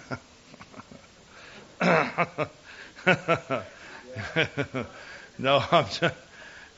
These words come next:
<laughs> but, uh, I, I, I was quite alarmed because it, it's probably been about four years ago that someone had taped a, um, a series off the Discovery Channel about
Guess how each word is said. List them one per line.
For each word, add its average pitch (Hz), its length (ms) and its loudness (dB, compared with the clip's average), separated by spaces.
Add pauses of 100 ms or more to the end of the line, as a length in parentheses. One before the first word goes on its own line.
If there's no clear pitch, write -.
(340)
<laughs> 147 380 0 (840)
but, 160 300 6
uh, 131 380 6 (140)
I, 139 220 6
I, 147 320 6
I 156 220 8
was 170 340 6
quite 214 320 8
alarmed 143 580 6 (720)
because 135 600 6
it, 143 160 -2 (100)
it's 147 140 -10
probably 196 320 4
been 165 160 4
about 135 280 4
four 170 240 6
years 175 420 4
ago 120 460 6
that - 140 -6
someone 139 500 4
had 117 260 -2
taped 151 400 2
a, 107 240 2 (800)
um, 104 800 2 (180)
a 104 60 -6
series 143 480 2
off 139 180 6
the 117 60 -6
Discovery 120 540 2
Channel 147 460 4
about 120 380 4